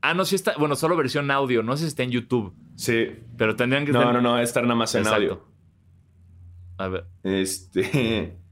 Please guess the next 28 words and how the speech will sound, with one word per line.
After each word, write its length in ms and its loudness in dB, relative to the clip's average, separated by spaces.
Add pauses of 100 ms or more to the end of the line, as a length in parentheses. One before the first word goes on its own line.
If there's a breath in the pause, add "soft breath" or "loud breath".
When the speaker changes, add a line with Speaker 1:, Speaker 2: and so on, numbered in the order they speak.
(120)
Speaker 2:
<laughs> 300 -20
ah, 680 2
bueno, 280 2
eh, 300 2
sigamos 320 2
hablando 220 4
de 40 2
la 60 2
Speaker 1:
Sí, 100 2
Speaker 2:
final. 160 4
Speaker 1:
perdón. 260 0 (140)
Este, 400 4
Speaker 2:
Eh, 40 6
Speaker 1:
pero 140 4
sí, 280 2
sí, 180 2
es, 160 0 (140)
o 40 2
sea, 120 2
es 60 0
mejor, 480 0
no 160 0
solo 260 2
para 220 2
ser 180 0
un 120 -2
buen 140 0
basqueteret 640 0